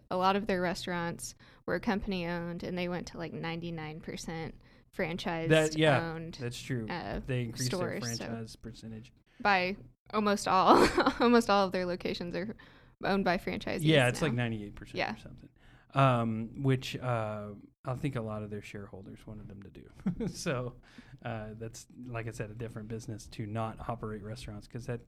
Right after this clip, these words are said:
Speaker 2: that can be tough. There's a lot more challenges, uh, when you're, um, you know, finding people and, and, and dealing with the public like that. I'm sure that's very difficult. Uh, lighter note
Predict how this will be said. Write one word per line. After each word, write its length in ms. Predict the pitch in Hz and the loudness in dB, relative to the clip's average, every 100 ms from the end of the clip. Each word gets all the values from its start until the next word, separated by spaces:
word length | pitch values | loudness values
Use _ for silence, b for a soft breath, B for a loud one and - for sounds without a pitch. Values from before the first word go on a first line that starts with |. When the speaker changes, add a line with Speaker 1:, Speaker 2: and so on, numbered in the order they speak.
| - | -6
Speaker 2:
that 140 | 180 | -6
can 60 | 143 | -4
be 80 | 123 | -6
tough. 360 | - 110 110 | -8 -10 -10
There's 220 | 120 113 | -12 -10
a 40 | 117 | -10
lot 140 | 113 | -8
more 140 | 110 110 | -10 -12
challenges, 480 | 113 107 107 107 - b b b b - | -12 -12 -12 -16 -18 b b b b -10
uh, 200 | 110 104 | -8 -8
when 260 | 104 107 107 | -8 -6 -6
you're, 380 | 104 101 95 | -6 -6 -8
um, 480 | 92 92 90 92 95 - | -8 -10 -12 -14 -16 -12
you 140 | 123 | -10
know, 180 | 101 95 - | -10 -12 -10
finding 360 | 113 - 110 107 | -8 -8 -14 -14
people 440 | 127 113 110 104 | -12 -8 -8 -8
and, 200 | 107 107 | -8 -10
and, 340 | 113 104 104 - | -12 -12 -12 -14
and 260 | 120 110 113 - _ - | -12 -10 -12 -18 _ -8
dealing 240 | 147 113 110 | -4 -4 -6
with 100 | 107 | -10
the 60 | |
public 280 | 113 113 117 - | -10 -10 -10 -14
like 160 | - - | -20 -14
that. 160 | 104 | -14
I'm 80 | 101 | -14
sure 200 | - 117 | -14 -12
that's 220 | 107 104 | -12 -14
very 300 | - 113 110 | -16 -12 -12
difficult. 400 | 110 113 - 107 - B B B B B - | -12 -14 -14 -16 -16 B B B B B 4
Uh, 380 | 151 139 135 135 | 6 8 6 2
lighter 380 | 139 151 196 165 | 4 4 4 2
note 380 | 117 107 113 | 2 0 -4